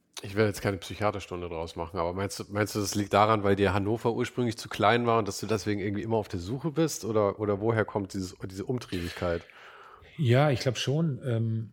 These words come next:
Speaker 2: und ich glaube, ich möchte, äh, ich möchte diese Welt verstehen, in der wir leben.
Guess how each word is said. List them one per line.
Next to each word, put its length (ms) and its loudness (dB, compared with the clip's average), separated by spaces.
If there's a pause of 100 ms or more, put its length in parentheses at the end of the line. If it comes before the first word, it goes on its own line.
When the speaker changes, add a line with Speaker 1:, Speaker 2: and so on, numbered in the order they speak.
Speaker 2:
und 160 -8
ich 220 -10
glaube, 360 -2
ich 100 -4
möchte, 340 -2
äh, 380 -2 (840)
ich 180 -10
möchte 160 -4
diese 240 -2
Welt 180 0
verstehen, 400 0
in 60 -2
der 160 -2
wir 100 0
leben. 380 -4